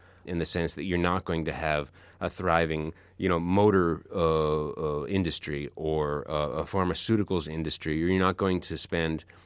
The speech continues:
you know, oodles of money on technical education to produce quality engineers or doctors or whatever, because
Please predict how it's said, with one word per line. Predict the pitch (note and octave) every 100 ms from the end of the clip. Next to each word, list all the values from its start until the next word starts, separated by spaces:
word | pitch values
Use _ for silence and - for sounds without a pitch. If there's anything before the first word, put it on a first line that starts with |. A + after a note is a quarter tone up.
| -
you | F#2
know, | F2 -
oodles | A2 A2 G#2 E2+
of | D#2
money | F2+ F2 E2 D#2+ - - -
on | - E2+
technical | D#2 A#2 G2 G2+ F#2+
education | F#2 D#2 D#2+ - F#2 E2+ F2
to | D#2
produce | D#2 E2+ E2+ D#2+ -
quality | - G2 F#2 F2 D#2+ D#2 - -
engineers | F#2 G2 E2+ F2 F2+ D#2
or |
doctors | D2 F2+ F2+ - E2
or | E2
whatever, | D2+ F2 C3 F2 D#2+ - - -
because | - A2 - D#3+ D3 G#2 G2